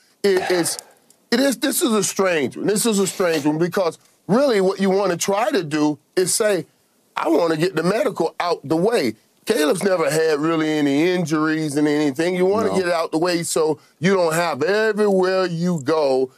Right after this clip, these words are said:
Speaker 1: to have people poking all on you and trying to find out if everything's okay. So, so I, I, I just think that's, that's kinda strange that you don't wanna do the medical. I, I, I, you know, we'll talk about this later. I think it's strange that now guys don't even ever want to compete. I wanna,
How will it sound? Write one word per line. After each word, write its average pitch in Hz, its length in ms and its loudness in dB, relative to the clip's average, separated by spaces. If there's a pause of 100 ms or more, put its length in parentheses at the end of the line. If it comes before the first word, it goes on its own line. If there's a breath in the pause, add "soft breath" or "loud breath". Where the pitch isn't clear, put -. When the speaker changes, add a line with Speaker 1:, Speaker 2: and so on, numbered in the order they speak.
Speaker 1:
to 151 80 -2
have 151 300 0
people 160 360 0
poking 156 600 0
all 139 360 2
on 143 300 0
you 143 220 2
and 127 100 0
trying 143 320 -2
to 135 80 0
find 139 460 -2
out 139 160 0
if 120 120 -6
everything's 135 500 0
okay. 135 420 -2 (220 loud breath)
So, 170 280 0
so 170 320 -2 (220 loud breath)
I, 185 120 0
I, 165 260 -2
I 247 60 0
just 240 200 -2
think 165 180 -2
that's, 175 220 -2
that's 175 240 0
kinda 139 320 -2
strange 160 460 0
that 127 200 -4
you 139 60 0
don't 156 260 0
wanna 139 320 0
do 127 220 2
the 110 100 -2
medical. 117 420 -2
I, 147 300 0 (480 soft breath)
I, 165 280 0
I, - 20 2
you 165 180 2
know, 147 140 2
we'll 185 160 0
talk 170 200 0
about 131 220 -2
this 127 160 -2
later. 131 280 2
I 151 100 -2
think 143 180 0
it's 127 80 0
strange 131 400 0
that 131 220 -2
now 143 340 2
guys 127 300 -2
don't 131 180 0
even 123 240 2
ever 135 180 0
want 123 360 0
to 135 100 -2
compete. 143 500 0
I 120 120 0
wanna, 123 320 -2